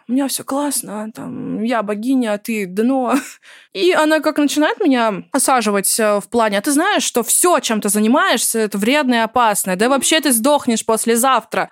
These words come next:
Я тогда занималась-то по факту только медитативными-то практиками. Ну, там, немножко там дизайн человека я изучала, там, че-то как-то астрологию. Ну,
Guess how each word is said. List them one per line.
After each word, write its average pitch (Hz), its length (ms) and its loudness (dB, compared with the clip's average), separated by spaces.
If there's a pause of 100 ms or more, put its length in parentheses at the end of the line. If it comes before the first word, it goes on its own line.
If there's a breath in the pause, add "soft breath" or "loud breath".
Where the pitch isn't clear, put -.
Я 220 140 0
тогда 240 200 0
занималась-то 226 560 0
по 202 80 -8
факту 240 360 -4
только 208 640 -2 (360)
медитативными-то 190 720 -2
практиками. 180 560 -8
Ну, 175 220 -4
там, 160 300 -8
немножко 180 360 -2
там 170 140 -12
дизайн 165 220 -4
человека 302 380 -2
я 269 100 2
изучала, 202 420 -2
там, 165 220 -12
че-то 165 400 -10
как-то 170 240 -6
астрологию. 233 580 0
Ну, 311 240 0